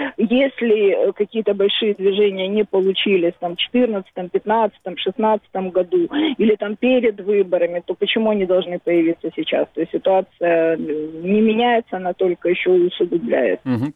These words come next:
Speaker 2: Спасибо огромное. Напомню нашим радиослушателям, что на прямой телефонной связи со студией «Радио Крым Реалии» была Юлия Тищенко, украинский политический аналитик.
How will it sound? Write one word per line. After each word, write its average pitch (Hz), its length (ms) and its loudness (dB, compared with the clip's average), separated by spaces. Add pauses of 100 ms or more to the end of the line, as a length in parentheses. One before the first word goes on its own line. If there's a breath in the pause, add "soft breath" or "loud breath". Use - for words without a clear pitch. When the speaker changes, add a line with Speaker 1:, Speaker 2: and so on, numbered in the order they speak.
Speaker 2:
Спасибо 175 680 0
огромное. 156 560 0
Напомню 147 480 0
нашим 139 320 0
радиослушателям, 147 760 0
что 175 220 0
на 151 100 2
прямой 160 260 0
телефонной 135 360 2
связи 135 260 0
со 143 180 -2
студией 131 300 0
«Радио 127 220 0
Крым 131 200 2
Реалии» 123 300 0
была 120 240 0
Юлия 120 300 2
Тищенко, 185 420 -2
украинский 120 460 -2
политический 123 520 -2
аналитик. 151 500 0